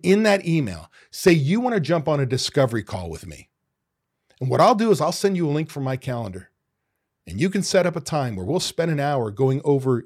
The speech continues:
your business, your challenges, and the things that you want to achieve this year.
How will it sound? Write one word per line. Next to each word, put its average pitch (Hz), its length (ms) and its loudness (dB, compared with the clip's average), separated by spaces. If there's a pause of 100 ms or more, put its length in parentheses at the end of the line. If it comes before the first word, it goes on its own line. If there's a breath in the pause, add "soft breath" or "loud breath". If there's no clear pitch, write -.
your 135 280 2
business, - 540 -10 (500)
your 143 240 4
challenges, 95 720 -8 (600)
and 110 100 -6
the 101 40 -2
things 160 320 0
that - 240 -6
you 165 160 0
want 208 160 -4
to 101 60 -6
achieve 87 360 -10
this 80 240 -12
year. 69 260 -20